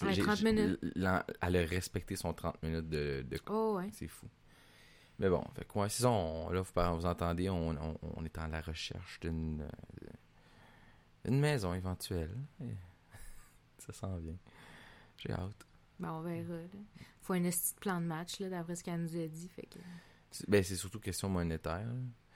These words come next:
Speaker 2: Fait que s'il y a des banques qui écoutent puis qui veulent financer totalement la maison, en plus du cash down, on est preneur.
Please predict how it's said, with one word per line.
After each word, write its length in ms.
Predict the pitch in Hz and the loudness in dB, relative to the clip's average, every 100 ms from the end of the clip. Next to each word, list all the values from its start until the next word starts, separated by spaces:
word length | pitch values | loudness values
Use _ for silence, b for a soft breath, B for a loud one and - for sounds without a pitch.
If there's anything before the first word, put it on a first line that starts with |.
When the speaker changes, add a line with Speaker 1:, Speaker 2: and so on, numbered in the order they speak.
| b - | b -6
Speaker 2:
Fait 80 | |
que 60 | - | 2
s'il 100 | 127 | 6
y 0 | 123 | 6
a 20 | |
des 40 | |
banques 260 | 104 101 143 | 6 6 4
qui 80 | 104 | 0
écoutent 320 | - 113 165 | 4 4 4
puis 100 | - | -2
qui 100 | - | 2
veulent 180 | 87 85 | 4 4
financer 380 | - 104 95 101 | 4 2 2 0
totalement 460 | - 147 117 104 | 0 2 4 6
la 140 | 104 92 | 6 6
maison, 440 | 85 82 82 92 - | 6 4 2 0 2
en 160 | 85 | 2
plus 240 | 92 107 95 | 4 2 0
du 100 | - | -2
cash 300 | 87 82 82 | 2 2 4
down, 180 | 87 135 | 2 2
on 120 | 117 | 0
est 80 | 101 | 0
preneur. 380 | - 90 87 | -2 -4 -2